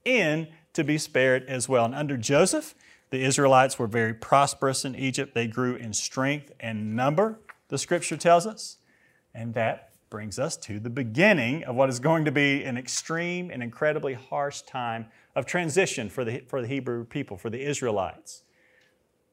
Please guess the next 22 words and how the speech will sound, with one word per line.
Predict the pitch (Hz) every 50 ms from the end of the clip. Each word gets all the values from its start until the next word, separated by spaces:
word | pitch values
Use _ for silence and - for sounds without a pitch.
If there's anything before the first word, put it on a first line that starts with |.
| _ _ _ _ _ _ _ _ _ _ _ _ - -
Now, | - 151 151 135 123
today, | 120 - 156 151 170 170 131 98 101 123 190 196 175 -
in | 135 113 117
our, | 113 110 113 110 110 -
in | - 113 117
our | 123 127 139 135
lives, | 120 98 90 95 104 120 135 135 - - - - _ _ _ _ _ _ _ _ _ _ _ _
the | - 127 127
world | 123 131 135 139 143 139
finds | - 143 139 139 131
itself | 151 139 - - 143 135 131 131
in | 143 135
a | 131
strange | - - 143 127 127 113
and | 127 113
difficult | 113 120 117 123 - 127 120 117
time | - 127 117 113 113 110
as | 107 -
well, | 147 151 131 101
does | 95 92
it | 98 98
not? | 110 143 - - -